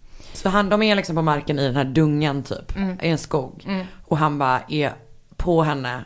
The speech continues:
Speaker 2: Mm.
Speaker 1: och bara hugger och hugger och hugger.
Speaker 2: Ja. Ganska läskigt.
Speaker 1: Ganska.
Speaker 2: Och hon ligger där och bara, "Shit. Nu dör jag typ." Så hon får då för sig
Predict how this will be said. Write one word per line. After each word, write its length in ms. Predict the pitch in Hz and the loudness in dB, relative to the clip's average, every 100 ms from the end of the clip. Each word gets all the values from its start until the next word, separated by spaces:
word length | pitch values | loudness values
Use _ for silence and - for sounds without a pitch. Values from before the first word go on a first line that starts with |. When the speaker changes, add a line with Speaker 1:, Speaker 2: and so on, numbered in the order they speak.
| - | -12
Speaker 2:
Mm. 120 | 208 | -4
Speaker 1:
och 80 | 139 | 0
bara 100 | 139 | 2
hugger 480 | 127 143 120 135 131 | 0 -2 -2 -2 -2
och 120 | 131 | -2
hugger 320 | 139 127 117 | -2 -2 0
och 60 | 135 | 0
hugger. 400 | 131 127 - - - - | 0 -2 -4 -8 -20 -8
Speaker 2:
Ja. 200 | 180 190 - - - - - - - - - - - - - - - | -4 -4 -6 -10 -10 -12 -16 -16 -16 -18 -18 -18 -18 -20 -18 -6 2
Ganska 300 | 208 202 180 | 2 4 2
läskigt. 420 | 175 - - - - - - - - - - | 2 -2 -6 -6 -14 -16 -16 -20 -20 -20 -8
Speaker 1:
Ganska. 680 | - 196 160 143 - 190 190 - - - - - - - - - - - - - | -2 0 -2 -4 -6 -6 -6 -10 -18 -18 -18 -20 -20 -20 -20 -20 -20 -20 -20 -4
Speaker 2:
Och 120 | 208 | 2
hon 240 | 220 233 202 | 4 4 4
ligger 240 | 165 - | 0 -2
där 160 | - - | -2 -2
och 60 | - | -2
bara, 300 | - - - _ _ | -4 -4 -6 _ _
"Shit. 680 | - - - - - - - - - - - - - - - - - | -6 -4 -6 -10 -12 -12 -12 -18 -20 -20 -20 -20 -20 -20 -18 -6 2
Nu 120 | 190 | 4
dör 240 | 165 160 - | 4 2 0
jag 80 | - | -6
typ." 280 | - - - - - - - - - - - - - | -8 -8 -10 -16 -20 -20 -20 -20 -20 -20 -20 -20 -14
Så 140 | - 226 | 0 2
hon 240 | 247 247 | 2 0
får 120 | 240 | 0
då 160 | 202 175 | 2 2
för 300 | 170 160 151 | 2 0 0
sig 400 | - 151 147 | -4 -6 -6